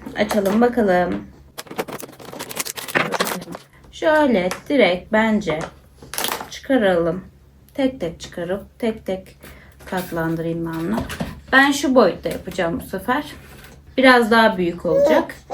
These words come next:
Pasta tabanının kendi boyutu gene de bana biraz fazla büyük geliyor. O yüzden onu biraz kısaltacağım.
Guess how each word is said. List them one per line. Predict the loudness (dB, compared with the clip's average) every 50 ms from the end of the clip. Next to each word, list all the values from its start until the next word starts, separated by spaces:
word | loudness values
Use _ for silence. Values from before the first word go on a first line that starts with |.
| -6 -2 -2 -2 0 0
Pasta | 0 0 2 0 -2 0
tabanının | 0 0 0 0 0 2 2 0 0
kendi | 0 -2 0 0 0 0 0
boyutu | 0 0 0 0 -2 -2
gene | -2 -2 -2 0 0 -2
de | 0 0
bana | 0 0 0 0
biraz | 0 0 0 0 -2 -2 -4
fazla | -4 -4 -2 -2 -2 -2 -2 -2 -2
büyük | -4 -4 -4 -6 -8
geliyor. | -8 -6 -2 -2 -2 -2 -2 -6 -12 -18 -20 -20 -20 -20 -18 -10 -6
O | -4 -2
yüzden | 0 -2 0 0 0 0 0
onu | 0 2 4 4 4 2 0
biraz | -2 0 0 0 0 -2 -2 -2
kısaltacağım. | -2 0 0 0 0 -2 -2 -6 -8 -12 -10 -8 -6 -6 -6